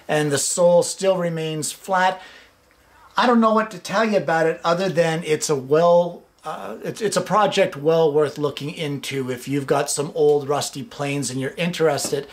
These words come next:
in restoring them. Um, the knob and the tote both have stayed solid.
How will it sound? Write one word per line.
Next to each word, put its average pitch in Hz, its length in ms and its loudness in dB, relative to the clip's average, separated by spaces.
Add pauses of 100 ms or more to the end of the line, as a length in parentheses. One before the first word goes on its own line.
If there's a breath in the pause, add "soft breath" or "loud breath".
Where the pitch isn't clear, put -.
(320 loud breath)
in 143 540 -2
restoring 170 800 0
them. 113 180 -10 (640 loud breath)
Um, 160 500 2
the 156 360 -2
knob 175 420 4
and 175 140 0
the 156 80 -6
tote 185 680 -4
both 175 460 2
have 139 240 -8
stayed 160 440 -4
solid. 185 600 2